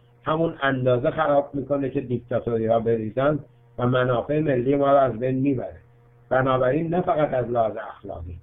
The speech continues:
از لحاظ منافع ملی ما هم ما به هیچ وجه نباید راضی به این حمله بشیم و خوشبختانه تا آنجایی که من می‌دونم قدرت‌های بزرگ چنین برنامه‌ای رو در دستور ندارن و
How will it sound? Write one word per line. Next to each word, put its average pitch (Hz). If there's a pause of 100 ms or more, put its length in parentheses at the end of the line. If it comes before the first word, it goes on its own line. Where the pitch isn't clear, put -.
(480)
از 127
لحاظ 131
منافع 139
ملی 143
ما 151
هم 139 (400)
ما 135
به 135
هیچ 147
وجه 143
نباید 127
راضی 120
به 135
این 127
حمله 123
بشیم 151
و 139
خوشبختانه 117 (500)
تا 131
آنجایی 123
که 147
من 131
می‌دونم 120
قدرت‌های 113
بزرگ 123 (300)
چنین 120
برنامه‌ای 117
رو 135
در 120
دستور 127
ندارن 143 (420)
و 117